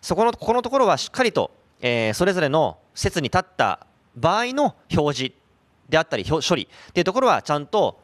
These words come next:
まあ、言えるように、ここはしておいてほしいところですね。はい。で、八十四ペー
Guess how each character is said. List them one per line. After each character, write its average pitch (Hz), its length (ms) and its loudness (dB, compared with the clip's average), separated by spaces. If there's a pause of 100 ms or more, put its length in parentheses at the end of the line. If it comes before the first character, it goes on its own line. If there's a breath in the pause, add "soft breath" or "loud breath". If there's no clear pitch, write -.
ま 151 120 -2
あ、 - 40 -8
言 156 120 2
え 165 100 2
る 170 80 0
よ 165 120 4
う 117 40 -2
に、 90 140 -14 (180 soft breath)
こ 143 120 -8
こ 226 80 0
は 240 100 2
し - 80 -4
て - 80 0
お 139 100 4
い - 40 -8
て - 60 -8
ほ - 120 -10
し 113 160 -2
い 87 60 -6
と 110 120 -4
こ 117 80 -2
ろ 98 60 0
で 76 100 -10
す 139 80 -6
ね。 175 140 -2 (960)
は 113 140 -2
い。 - 100 -10 (1200 loud breath)
で、 226 340 0
八 180 340 -2
十 233 120 -2
四 220 160 2
ペ 208 80 0
ー 170 40 2